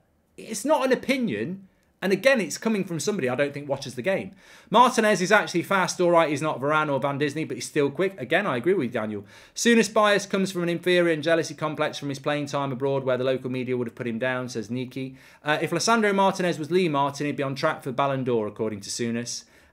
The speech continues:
And, uh, I think former players like players who remind them of themselves to help them relive their playing days," says Ubermelon. "And Martinez reads the game brilliantly. He's quick, he's aggressive, and has had some strikers in his pocket this season.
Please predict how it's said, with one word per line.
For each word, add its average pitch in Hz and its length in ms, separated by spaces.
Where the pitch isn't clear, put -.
And, 131 400
uh, 131 120
I 156 60
think 190 240
former 175 220
players 156 320
like 147 200
players 139 280
who 135 100
remind 131 520
them 123 200
of 113 80
themselves 117 540
to 117 100
help 117 160
them 117 140
relive 113 260
their 110 160
playing 113 340
days," 113 380
says 104 180
Ubermelon. 113 560
"And 135 140
Martinez 190 460
reads 170 240
the 160 60
game 151 200
brilliantly. 151 420
He's 131 120
quick, 156 300
he's 127 160
aggressive, 135 480
and 120 100
has 131 160
had 131 160
some 131 180
strikers 123 440
in 123 80
his 120 140
pocket 127 340
this 117 140
season. 113 360